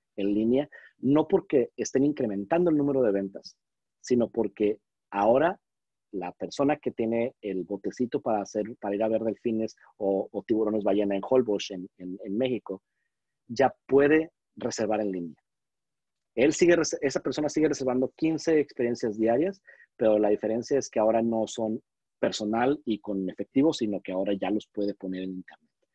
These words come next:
Ya llegamos nosotros con una, con un servicio que le llegamos y le dijimos, "Oye, dame tu información y yo revendo lo tuyo en internet. Ganas tú, ganamos todos, etcétera". Entonces, esos canales de expansión alternativos que se están dando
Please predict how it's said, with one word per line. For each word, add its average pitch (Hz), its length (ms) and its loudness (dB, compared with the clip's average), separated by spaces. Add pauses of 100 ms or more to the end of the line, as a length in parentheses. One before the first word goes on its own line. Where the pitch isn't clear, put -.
(320)
Ya 101 80 4
llegamos 95 420 2
nosotros 147 400 0
con 104 160 -4
una, 104 260 -4
con 92 240 -8
un 98 80 -6
servicio 113 480 -2
que 101 140 -8
le 85 220 -10
llegamos 90 400 -8
y 98 40 -6
le 90 80 -4
dijimos, 92 320 -8
"Oye, 98 260 0 (380)
dame 110 300 0
tu 151 100 -2
información 151 640 0 (100)
y 98 160 -4
yo 95 200 -2
revendo 104 480 0
lo 113 100 2
tuyo 90 240 -6
en 95 80 -6
internet. 131 380 -6 (640)
Ganas 104 300 -2
tú, 156 120 6
ganamos 110 380 0
todos, 147 320 4
etcétera". - 360 -16 (760)
Entonces, 95 460 -4
esos 143 200 0
canales 131 360 4
de 135 40 2
expansión 110 580 -2
alternativos 101 720 -4
que 95 80 -20
se - 100 -18
están 95 280 -8
dando 87 400 -8